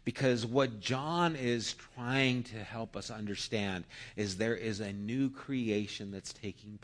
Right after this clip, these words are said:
place. That through this Word, that it became flesh, John tells us in verse fourteen of John one,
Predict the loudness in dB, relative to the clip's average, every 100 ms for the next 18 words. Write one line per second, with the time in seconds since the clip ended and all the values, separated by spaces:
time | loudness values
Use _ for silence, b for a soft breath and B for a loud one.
0 | -14 -14 -10 -8 -8 -10 b b b b
1 | 4 4 2 -8 6 10 12 10 6 8
2 | 8 8 2 0 2 4 6 8 8 6
3 | 4 2 0 -6 -8 -2 0 0 -2 6
4 | 8 8 4 -4 -4 -4 -2 2 2 2
5 | -4 -8 b -10 -2 2 2 0 0 2
6 | 2 -2 -2 0 0 -2 -2 2 6 8
7 | 6